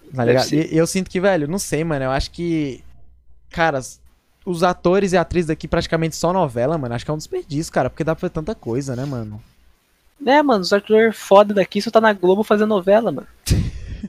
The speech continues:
Speaker 1: E,
Speaker 2: Tipo,
Speaker 1: é,
Speaker 2: não faz
Speaker 1: e não,
Speaker 2: sentido.
Speaker 1: e parece que é só a Globo, porque S B T e novela mexicana.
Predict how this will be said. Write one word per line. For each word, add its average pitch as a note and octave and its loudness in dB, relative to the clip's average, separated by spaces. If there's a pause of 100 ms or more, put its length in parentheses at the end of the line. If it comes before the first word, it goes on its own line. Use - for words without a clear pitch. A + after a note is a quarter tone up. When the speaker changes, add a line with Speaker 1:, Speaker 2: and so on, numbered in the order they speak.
(340)
Speaker 1:
E, A#3+ -4
Speaker 2:
Tipo, A#3 -2
Speaker 1:
é, D4 8
Speaker 2:
não E4 6
faz F4+ 6
Speaker 1:
e C#4 4
não, D#4 4
Speaker 2:
sentido. B3+ 0
Speaker 1:
e G#3 -4
parece A#3 2
que A3+ 0
é - -2
só B3 0
a A#3+ 2
Globo, A3 2
porque F#3 -2 (160)
S F#3+ 0
B G3+ -4
T B3+ -2
e C#4+ 0
novela C4 2
mexicana. A3 0